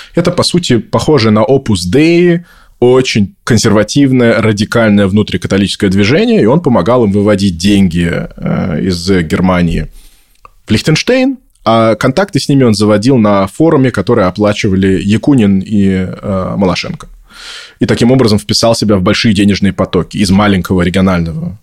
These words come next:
адвоката он стал человеком, решающим миллионные вопросы. Второе дело адвокатское, которое я заметил, это было дело по защите нескольких, по сути, футбольных фанатов, э, правого толка, которые где-то схватили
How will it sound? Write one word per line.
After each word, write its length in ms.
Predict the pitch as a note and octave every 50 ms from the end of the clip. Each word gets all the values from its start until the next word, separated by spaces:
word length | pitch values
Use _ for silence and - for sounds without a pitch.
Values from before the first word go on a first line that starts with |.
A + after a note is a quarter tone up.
| _ _ _ -
адвоката 540 | A2+ A2+ B2+ D3+ E3+ - C4+ D4 - F#3
он 140 | C3+ A2 G2+
стал 200 | - - B2+ A#2
человеком, 560 | - - A#2+ A2+ A2 C3+ D#3 - D3+ B2+ A2
решающим 560 | G#2 G2 F#2 - - A#2 A2 G#2 - - F#2+ F#2
миллионные 380 | F#2 F#2 F#2 F2+ F2+ F2 F2
вопросы. 500 | E2 E2+ E2+ - - F3+ E3+ - - E3+ -
Второе 340 | - - D3+ D#3 G3+ G#3+ G3
дело 300 | D3+ A#2+ C3+ D3 C#3 B2+
адвокатское, 560 | A#2+ G#2 G#2+ G#2+ - A2+ G#2 - - - G#2
которое 300 | - G2 - G2+ G2 F#2+
я 60 | F#2+ F2+
заметил, 420 | F2 F#2+ F#2+ F#2 F#2+ - G#2 G2
это 100 | G2 -
было 220 | G#2 F#2+ G#2 G#2 G2
дело 320 | F2 F#2+ A#2 B2+ A#2+ A2
по 140 | - - G2+
защите 480 | F2+ F#2+ F#2 - - - E2+ - F#2 F2+
нескольких, 560 | F#2 F#2+ - - F#2 E2+ - F2 E2 - - - - -
по 80 | E3+ -
сути, 520 | - - A3 - - B2+ A2+ G#2 G2 F#2
футбольных 440 | F2 - A#2+ G2 A#2+ D#3 C#3+ G#2 -
фанатов, 420 | - - G#2 B2 C#3+ - A2+ G2+ - - - -
э, 180 | G2 F#2 F2+ E2+ -
правого 340 | - A2+ A#2+ A#2 F#2 F2+
толка, 300 | F2 - D#3+ E3+ E3+ -
которые 540 | - - F2+ - C#3+ C#3 B2 G#2+ G2+ G2 F#2 - - - _ _ _ _ -
где-то 320 | - F2 A#2 C3+ C3 - -
схватили 480 | - - G#2 G2+ - - A#2+ G#2+ G2+